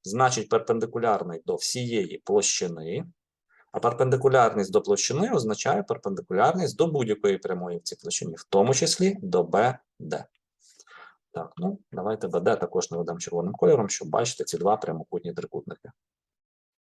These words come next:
І скористаємося двічі теоремою Піфагора.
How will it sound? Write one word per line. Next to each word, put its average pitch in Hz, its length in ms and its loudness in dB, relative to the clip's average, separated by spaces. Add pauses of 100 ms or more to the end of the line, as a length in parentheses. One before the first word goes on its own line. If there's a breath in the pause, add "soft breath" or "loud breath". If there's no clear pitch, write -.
(380)
І 269 260 2
скористаємося 185 760 4
двічі 113 460 0
теоремою 101 720 2
Піфагора. 90 580 -4